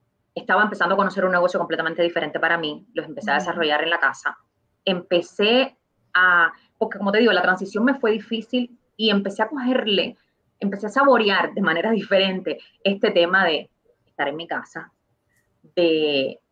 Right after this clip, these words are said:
Speaker 1: de recibir un cheque en mi casa, de, de estar con mi hijo, de ver al otro,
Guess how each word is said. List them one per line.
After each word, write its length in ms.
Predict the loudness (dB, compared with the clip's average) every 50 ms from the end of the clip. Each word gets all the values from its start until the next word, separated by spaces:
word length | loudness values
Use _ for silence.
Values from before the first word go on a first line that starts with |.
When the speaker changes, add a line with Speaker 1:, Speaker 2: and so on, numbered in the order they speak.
| _ _ _ -2
Speaker 1:
de 100 | -2 0
recibir 300 | 0 0 -2 0 -2 -2
un 100 | -2 -2
cheque 480 | 2 2 2 2 2 0 0 0 -2 _ _ _ _ _ -2
en 160 | 0 0 2
mi 120 | 0 -2 -4
casa, 500 | -8 -12 -12 -12 -14 -16 -16 -16 -16 _ _ _ _ _ _ _ _ _ _ _ -20 _
de, 800 | -20 -18 -8 0 2 4 4 6 6 6 6 6 4 2 0 -2
de 100 | -2 -4
estar 240 | -2 0 0 -2 0
con 160 | 0 -2 -2
mi 320 | -2 -4 -4 -6 -4 -4 -4
hijo, 480 | -4 -2 -4 -4 -4 -6 -8 -12 -16 _ _
de 220 | _ 0 2 4
ver 160 | 4 6 6 4
al 160 | 4 6 6
otro, 400 | 4 4 4 2 -2 -2 -4